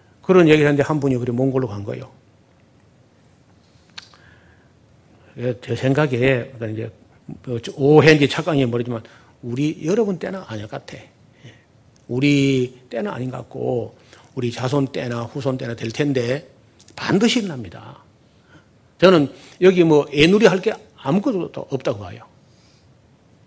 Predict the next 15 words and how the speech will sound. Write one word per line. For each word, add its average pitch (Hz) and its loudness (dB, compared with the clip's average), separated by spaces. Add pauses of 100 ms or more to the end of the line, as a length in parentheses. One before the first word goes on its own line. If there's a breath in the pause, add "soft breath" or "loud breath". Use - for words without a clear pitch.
(360)
과장도 180 6
아니고 139 2 (180 soft breath)
괜히 151 6
음포도 147 2
아니고, 135 -6 (840 soft breath)
지금 220 2
뭐 175 2
제일 269 8
심각한 226 0
게 185 2
이게 175 0
원자력 165 2
문제 147 -6
아닙니까? 127 -12
그리고 165 -2